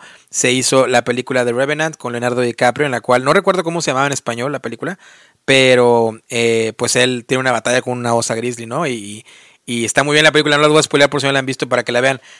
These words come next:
¿Qué tiene que ver esto con el juego que estoy habla-, que voy a hablar el día de hoy? Absolutamente nada. Lo único que tiene que ver es el frío y el hielo. Fuera de eso, quise traer un poco de, de, de lore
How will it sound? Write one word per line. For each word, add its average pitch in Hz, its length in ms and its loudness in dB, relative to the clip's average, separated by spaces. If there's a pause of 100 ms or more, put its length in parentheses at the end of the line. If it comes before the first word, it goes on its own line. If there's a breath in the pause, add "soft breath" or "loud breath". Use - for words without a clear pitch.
(380 soft breath)
¿Qué 262 160 6
tiene 302 260 4
que 269 100 4
ver 269 140 6
esto 254 240 2
con 220 100 4
el 185 100 2
juego 220 260 6
que 196 80 -2
estoy 208 200 4
habla-, 185 260 4
que - 120 -6
voy 180 80 2
a - 20 2
hablar 180 160 0
el 170 120 0
día 170 140 4
de 160 80 4
hoy? 196 160 6
Absolutamente 208 840 0
nada. 156 360 4
Lo 120 100 -2
único 175 160 -2
que 147 80 -4
tiene 165 180 -2
que 156 80 -4
ver 156 100 0
es 143 80 -2
el 135 120 -6
frío 185 320 4
y 165 80 2
el 123 120 -2
hielo. 127 320 2 (240 soft breath)
Fuera 170 220 6
de 170 120 8
eso, 175 140 0
quise 165 160 0
traer 147 160 -2
un 151 100 -6
poco 156 260 0
de, 131 200 0
de, 135 160 0
de 135 180 2
lore 165 320 6